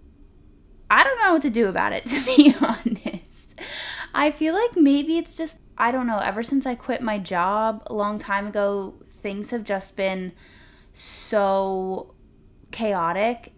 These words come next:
in a good way, but just, like, not routine at all. Uh, I don't know. But anyways,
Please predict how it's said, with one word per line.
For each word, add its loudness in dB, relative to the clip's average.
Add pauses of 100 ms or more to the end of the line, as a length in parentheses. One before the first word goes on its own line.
in -4
a -2
good -2
way, -2
but -8
just, -8 (380)
like, -14 (100)
not -2
routine -4
at -6
all. -6 (540)
Uh, -6
I -2
don't -8
know. -16
But -2 (120)
anyways, -8